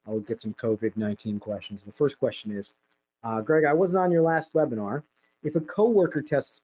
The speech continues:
positive for covid nineteen and then I test positive, is it comp-, compensable from the lost time from work and medical care?" All right, so this is the most, uh, basic and standard question I'm getting a lot of the time. And really, there's two components to this, uh, question.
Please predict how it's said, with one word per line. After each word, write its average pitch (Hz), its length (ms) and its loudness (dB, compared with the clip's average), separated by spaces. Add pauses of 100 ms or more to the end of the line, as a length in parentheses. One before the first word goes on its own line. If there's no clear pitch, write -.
positive 151 480 0
for 110 140 -8
covid 113 420 -4
nineteen 98 560 -10 (400)
and 123 140 -2
then 131 100 2
I 202 220 4
test 190 340 -2
positive, 101 460 -10 (160)
is 120 180 -10
it 123 100 -4 (320)
comp-, 170 240 -6 (260)
compensable 131 680 -4
from 120 120 -8
the 110 60 -4
lost 123 300 -2
time 117 220 -6
from 107 180 -10
work 107 240 -6
and 101 100 -8
medical 104 300 -8
care?" 85 220 -16 (360)
All 226 60 4
right, 180 100 2
so 175 80 0
this 196 160 0
is 190 140 -4
the 160 100 2
most, 147 360 0 (120)
uh, 110 220 -12 (120)
basic 127 340 -6
and 107 100 -14
standard 113 340 -12
question 117 260 -10
I'm 107 100 -12
getting 104 180 -12
a 95 80 -18
lot 110 180 -4
of 92 80 -12
the - 120 -14
time. 151 280 0 (480)
And 135 300 -2
really, 196 320 6
there's 139 320 2
two - 180 -4
components 135 440 -2
to - 100 -14
this, - 140 -8 (260)
uh, 101 180 -10 (480)
question. 98 360 -8